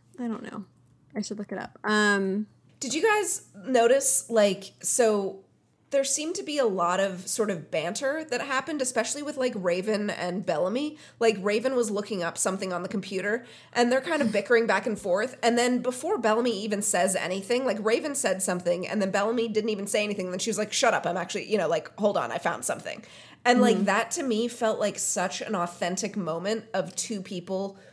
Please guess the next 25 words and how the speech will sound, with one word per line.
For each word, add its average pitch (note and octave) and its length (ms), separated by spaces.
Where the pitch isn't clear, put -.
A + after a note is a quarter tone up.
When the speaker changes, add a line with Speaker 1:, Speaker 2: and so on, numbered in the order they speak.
Speaker 2:
who G#3+ 200
know F3+ 360
each G3+ 200
other G#3 220
super G3 420
well F3+ 300
that G3 100
you G3+ 100
can G#3+ 100
be, G#3 140
like, F#3+ 220
bickering, A#3+ 360
bickering, F#3 340
bickering, A3+ 280
we're G3+ 60
fighting F#3+ 200
back F#3+ 120
and G#3 80
Speaker 1:
Oh, - 20
Speaker 2:
forth. G3 140
Speaker 1:
yeah. - 100
Speaker 2:
"Shut, B3 320
shut A#3+ 160
up, A3+ 140
some, G#3 280